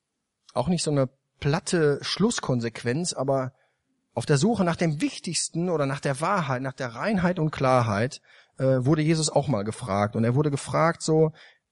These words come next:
„Jesus, was ist eigentlich das Aller-, Allerwichtigste, wenn ich,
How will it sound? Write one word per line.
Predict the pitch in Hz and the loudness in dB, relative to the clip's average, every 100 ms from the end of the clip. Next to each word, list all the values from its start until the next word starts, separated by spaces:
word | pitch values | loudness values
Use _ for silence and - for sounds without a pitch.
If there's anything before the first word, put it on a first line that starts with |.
| _ | _
„Jesus, | 147 170 147 | -2 0 2
was | 160 185 | 2 2
ist | 214 | 0
eigentlich | - 196 214 | 0 0 0
das | 196 185 | -4 -2
Aller-, | 208 311 262 | -2 0 -2
Allerwichtigste, | 240 202 180 - 110 - 107 104 - - | -2 2 0 2 -4 -2 -4 -6 -10 -12
wenn | 135 | -6
ich, | 170 - 165 | -4 -6 -10